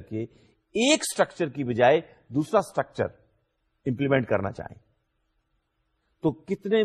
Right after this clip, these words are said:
مختلف جابس کو گروپ کرنے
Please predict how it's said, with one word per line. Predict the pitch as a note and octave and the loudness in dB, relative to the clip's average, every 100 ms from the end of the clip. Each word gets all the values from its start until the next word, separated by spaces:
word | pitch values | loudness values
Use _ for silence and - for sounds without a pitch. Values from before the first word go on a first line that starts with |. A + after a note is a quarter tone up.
| F#3+ | 0
مختلف | E3 - G#3 - - _ _ _ _ _ _ _ _ _ _ _ G2+ A#2 | -4 4 2 2 -18 _ _ _ _ _ _ _ _ _ _ _ -2 6
جابس | C#3+ F3 - - | 6 6 2 -2
کو | G3+ G3 F#3 - _ _ _ | 6 8 6 0 _ _ _
گروپ | E2+ A2 D#4+ D#4+ | -8 2 2 4
کرنے | - - G3 | 2 2 0